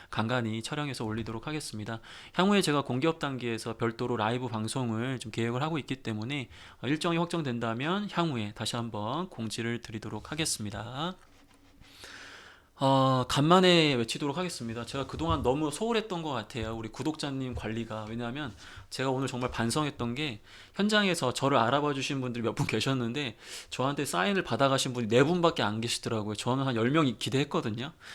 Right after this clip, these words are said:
"아니, 당신한테 무슨 사인 받아서 뭐 하느냐?" 이렇게 할 수 있는데, 제가 한 분 한 분 요청하실 때마다 사인과 함께 합격의 염원을 담아가지고 이렇게 간절하게 거기 메모를 남겨드렸단 말이에요. 그래서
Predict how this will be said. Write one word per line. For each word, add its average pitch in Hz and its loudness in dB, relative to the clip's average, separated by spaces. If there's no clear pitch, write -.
"아니, 131 -2
당신한테 156 4
무슨 131 0
사인 180 6
받아서 180 6
뭐 110 2
하느냐?" - 4
이렇게 - -2
할 151 -2
수 - -2
있는데, 117 -2
제가 123 -4
한 190 2
분 202 0
한 160 0
분 139 -2
요청하실 139 -4
때마다 117 -4
사인과 160 0
함께 117 -6
합격의 185 0
염원을 143 4
담아가지고 113 -2
이렇게 110 -8
간절하게 120 -2
거기 117 -8
메모를 127 2
남겨드렸단 113 -2
말이에요. 104 -6
그래서 110 -8